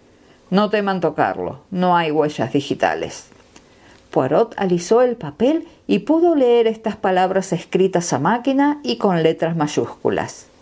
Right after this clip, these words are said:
"Iré a verla esta tarde a las siete y media. J F". "Un documento muy comprometedor para dejarlo olvidado", dijo el inspector. "Tal vez pensara que ella lo habría destruido,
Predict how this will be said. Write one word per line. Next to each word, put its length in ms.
"Iré 380
a 160
verla 500
esta 480
tarde 440
a 80
las 180
siete 400
y 80
media. 560
J 540
F". 440
"Un 240
documento 680
muy 240
comprometedor 920
para 260
dejarlo 480
olvidado", 800
dijo 280
el 80
inspector. 500
"Tal 240
vez 220
pensara 540
que 200
ella 220
lo 120
habría 360
destruido, 880